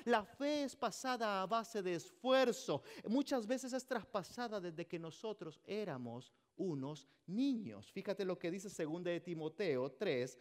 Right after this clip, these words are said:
versículo trece, diciendo: "Timoteo, desde la niñez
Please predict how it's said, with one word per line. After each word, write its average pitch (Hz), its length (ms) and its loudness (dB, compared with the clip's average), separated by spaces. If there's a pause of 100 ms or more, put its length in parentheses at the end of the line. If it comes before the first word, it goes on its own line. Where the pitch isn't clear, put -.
(120)
versículo 156 560 2
trece, 143 480 0 (280)
diciendo: 143 640 0 (100)
"Timoteo, 175 680 0 (760)
desde 208 520 6
la 208 180 6
niñez 262 840 2